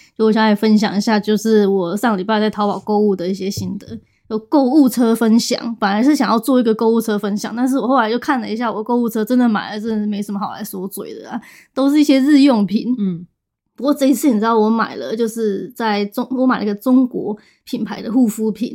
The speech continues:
Speaker 2: 嗯。
Speaker 1: 就这个购物体验让我觉得非常的惊艳，就想要跟大家讲一下。
Speaker 2: 嗯。
Speaker 1: 对，那是因为我们这边通常买这些护肤品，它里面就是会很杂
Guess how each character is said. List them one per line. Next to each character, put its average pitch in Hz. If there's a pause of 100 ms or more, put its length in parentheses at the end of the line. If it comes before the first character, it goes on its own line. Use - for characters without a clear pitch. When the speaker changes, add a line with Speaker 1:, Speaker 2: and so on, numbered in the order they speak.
(140)
Speaker 2:
嗯。 196
Speaker 1:
就 285
这 311
个 285
购 285
物 269
体 -
验 233
让 247
我 196
觉 196
得 196
非 202
常 196
的 190
惊 208
艳， 226
就 220
想 220
要 202
跟 202
大 208
家 190
讲 -
一 233
下。 208 (140)
Speaker 2:
嗯。 175
Speaker 1:
对， 208
那 254
是 302
因 302
为 302
我 202
们 202
这 262
边 233
通 240
常 208
买 214
这 220
些 220
护 240
肤 214
品， 202
它 214
里 220
面 226
就 214
是 214
会 214
很 220
杂 -